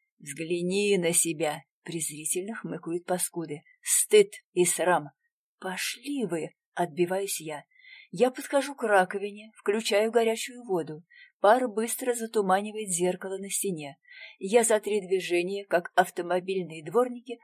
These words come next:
ладонью стираю его. Вжик-бум, вжик-бум, вжик-бум. Мое тело неожиданно дергается. Из зеркала на меня смотрит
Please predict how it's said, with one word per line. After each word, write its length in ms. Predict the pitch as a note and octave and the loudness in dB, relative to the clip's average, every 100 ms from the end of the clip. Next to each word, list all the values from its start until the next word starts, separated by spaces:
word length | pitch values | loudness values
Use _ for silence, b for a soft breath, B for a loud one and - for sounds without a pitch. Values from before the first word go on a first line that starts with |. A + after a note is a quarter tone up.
| b | b
ладонью 600 | F#3 G3+ E3+ G3 C4 C4 | 4 4 6 4 4 0
стираю 520 | C4+ - D4+ A3 D3+ D3+ | -6 -4 -2 0 -2 -4
его. 340 | D3+ E3+ D3 _ _ _ _ _ | -12 -12 -12 _ _ _ _ _
Вжик-бум, 800 | E3 E3+ A#3 C#4+ F3+ F3 F3 F3 - _ | -12 -6 -6 -6 -6 -2 -2 -4 -14 _
вжик-бум, 720 | F3 E3+ B3+ A3+ F#3 F3+ F3+ - _ _ | -10 -6 -6 -4 0 0 -2 -16 _ _
вжик-бум. 680 | F3+ C4 D#4+ - F3+ F3 F3 b b b _ _ | -8 -8 -8 0 2 2 -2 b b b _ _
Мое 360 | E3+ F3 F3 F3+ | -2 0 2 2
тело 460 | - G3+ B3+ C4+ | 2 6 6 4
неожиданно 1040 | C4 A#3 A#3+ A#3 G#3 F#3+ A3 A#3 A3+ A3 A#3+ | -4 0 2 2 2 0 0 -2 -2 -4 -6
дергается. 920 | F#3 E3 D#3 C#3 D3+ C#3+ - - F3 B B B - | -6 -6 -6 -8 -14 -8 -6 -4 -8 B B B -4
Из 220 | A3 G#3 | 0 2
зеркала 720 | D#3+ F#3 A3+ C4 C4 C4+ C4 | 2 2 2 2 0 -4 -2
на 100 | B3+ | -2
меня 320 | B3 B3 B3 | -2 -2 0
смотрит 680 | - F#3+ F#3+ G#3 A#3 C4 C4 | 0 -2 2 2 2 -6 -14